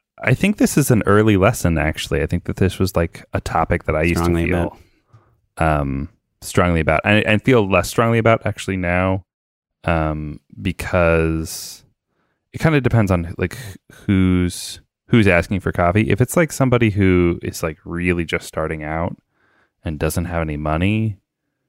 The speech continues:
Speaker 1: I'm
Speaker 2: Yeah.
Speaker 1: happy to buy them a
Speaker 2: I mean, I,
Speaker 1: coffee.
Speaker 2: we always go to
Speaker 1: But, like,
Speaker 2: Starbucks,
Speaker 1: but
Speaker 2: so it's,
Speaker 1: a,
Speaker 2: like,
Speaker 1: but a
Speaker 2: two dollars.
Speaker 1: listen-
Speaker 2: I mean, and it's, again, it's
Speaker 1: Sure.
Speaker 2: not about the money. And it's like,
Speaker 1: Yeah, yeah.
Speaker 2: most times if people even offer to buy me the coffee, I'll just say, like, "No, I got it." But, like, just, I guess it just annoys me that people are, like, saying, "I'd love to get you a coffee."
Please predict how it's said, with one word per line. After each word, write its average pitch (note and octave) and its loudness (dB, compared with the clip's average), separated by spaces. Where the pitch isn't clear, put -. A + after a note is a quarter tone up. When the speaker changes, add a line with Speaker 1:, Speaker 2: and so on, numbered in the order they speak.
Speaker 1:
I'm F3+ 0
Speaker 2:
Yeah. F3+ 4
Speaker 1:
happy E2 0
to - -6
buy - -4
them - -8
a - -2
Speaker 2:
I - -2
mean, D#3+ 2
I, E3+ 2
Speaker 1:
coffee. F3+ 2
Speaker 2:
we F3 0
always F3 0
go C3+ -2
to A2+ 0
Speaker 1:
But, G2+ 4
like, G2+ 4
Speaker 2:
Starbucks, F2+ -2
Speaker 1:
but - -6
Speaker 2:
so C3+ 2
it's, B2+ 2
Speaker 1:
a, F#2 0
Speaker 2:
like, A#2 0
Speaker 1:
but D3 4
a - 6
Speaker 2:
two D3 4
dollars. D#3 0
Speaker 1:
listen- - -12
Speaker 2:
I A2 0
mean, A2+ 0
and B2 0
it's, B2 -4
again, B2+ 0
it's F2+ 4
Speaker 1:
Sure. C3 0
Speaker 2:
not C3+ 0
about B2+ -2
the G2 0
money. F#2 2
And F#2+ 0
it's - -6
like, G2+ 2
Speaker 1:
Yeah, E2+ 4
yeah. D2 -2
Speaker 2:
most A#2 -2
times C3+ 0
if A2 -6
people A2+ -2
even F#2+ -2
offer G2 -2
to - -8
buy F2 -2
me G2 0
the F#2+ -4
coffee, F#2+ -4
I'll F2+ 0
just D#2+ -10
say, - -4
like, C3+ -4
"No, D3+ 0
I A2 -2
got F#2 -2
it." - -6
But, F2 -2
like, F#2+ -4
just, - -4
I A2+ 0
guess C#3 0
it E3 -2
just B2 -2
annoys G2 2
me G2+ 0
that F2+ -4
people F#2 -2
are, E2+ 0
like, D#2+ -6
saying, G#2 -2
"I'd C#3 -2
love F3 0
to D3+ -2
get C#3 0
you B2+ 0
a A#2 -2
coffee." F2+ -4